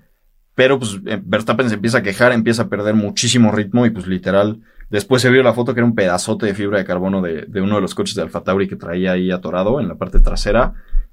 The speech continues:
Y pues obviamente esto le hace perder muchísimo rendimiento y lo hace un piloto que, que no pudo ser competitivo en esta carrera. Eh, y pues la verdad,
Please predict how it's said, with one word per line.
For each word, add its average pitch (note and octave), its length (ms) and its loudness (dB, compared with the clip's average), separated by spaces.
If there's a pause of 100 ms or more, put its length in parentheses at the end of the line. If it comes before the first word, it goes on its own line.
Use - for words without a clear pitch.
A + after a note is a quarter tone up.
(140)
Y A2 120 -4
pues A2+ 180 -2
obviamente B2 460 4
esto A#2 160 -2
le G#2+ 80 2
hace G#2+ 160 -2
perder G2+ 320 0
muchísimo G#2 680 -2
rendimiento G2 680 2
y G2 120 -6
lo F2+ 120 0
hace F#2+ 640 0 (640)
un G2 140 -4
piloto F#2+ 340 -4
que, E2+ 220 -10
que F2+ 100 -8
no F#2 220 0
pudo G2 180 0
ser F2 140 -6
competitivo F#2 640 -4
en F2+ 80 -4
esta F2 220 -8
carrera. F2+ 460 -4 (680)
Eh, F#2+ 720 -2
y A2 60 -4
pues A#2 180 -2
la A#2+ 120 6
verdad, C#3+ 380 2